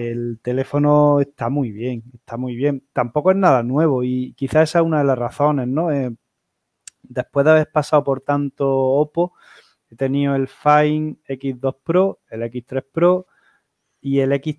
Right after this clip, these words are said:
tres Neo. He tenido esos tres. Y este me sigue pareciendo, es un, eh, a mí me sigue pareciendo un X tres Neo. Es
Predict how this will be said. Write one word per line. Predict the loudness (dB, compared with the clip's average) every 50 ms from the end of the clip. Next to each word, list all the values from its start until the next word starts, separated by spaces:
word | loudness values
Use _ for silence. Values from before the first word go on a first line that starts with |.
| _ _
tres | -2 0 2 2 2 0 -2
Neo. | -6 -6 -4 -2 -2 -4 -4 -6 -8 -10
He | -10 -6
tenido | -4 -2 -2 0 0 0 -2
esos | -2 -4 -6 -10 -10 _
tres. | -8 -8 -6 -8 -8 -12 _ _ _ _ _ _ _ _ _ -6
Y | -2 -2 -2
este | -2 -2 -2 -2 0
me | 0 -2
sigue | -2 -2 0 2 2 4
pareciendo, | 4 4 4 4 2 0 -2 -2 0 0 0 0 0 0 2 4 4 4 4 4 2 2 2 2
es | 2 2 2
un, | 0 0 -2 -4 -6 -6 -4
eh, | -4 -2 0 0 -2 -2 -4 -6 -8
a | -8 -6
mí | -4 -4 -4
me | -4 -6
sigue | -6 -4 -4 -4 -2
pareciendo | 0 0 0 0 -2 -2 -4 -4 -2 -2
un | -2 -2
X | -4 -4 -6 -10 _
tres | -10 -8 -6 -6 -6
Neo. | -6 -8 -10 -8 -8 -8 -8 -8
Es | -10